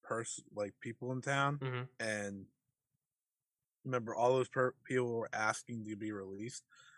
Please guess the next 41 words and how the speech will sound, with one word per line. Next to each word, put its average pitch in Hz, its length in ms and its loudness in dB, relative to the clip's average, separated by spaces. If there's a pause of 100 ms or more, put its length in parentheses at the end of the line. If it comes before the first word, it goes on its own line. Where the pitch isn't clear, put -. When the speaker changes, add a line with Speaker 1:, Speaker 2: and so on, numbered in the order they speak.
(120)
Speaker 1:
Oh, 156 60 12
Speaker 2:
Mm-hmm. 147 100 12
Speaker 1:
I 143 60 12
use 160 240 12
Mike 143 220 8
Kanellis, 120 540 4
Mike 104 200 -2 (200)
Bennett 107 280 0
as 98 200 -2
an 98 100 -10
example, 98 480 -6
Speaker 2:
<laughs> - 720 -14
Speaker 1:
um, 101 460 0 (640)
because - 260 -2
he 165 100 4
signed 170 320 12
a 165 40 8
new 151 100 8
contract 135 600 6
and 110 100 -4
then 107 80 -2
he 110 80 -2
immediately 110 380 0
wanted 101 280 -4
out. 95 200 -4
I - 20 -12
was 92 100 -14
like, 98 140 -10
"Well, 104 120 -4
that 113 120 6
was 101 120 -2
your 95 120 -6
fault." - 280 -10 (160)
Speaker 2:
<laughs> 156 200 -4
Yeah, 156 400 8
it's 185 160 4
like, 185 180 12
I 170 100 12
Speaker 1:
Like, 156 100 12
Speaker 2:
can't 214 160 8
Speaker 1:
like, 170 220 12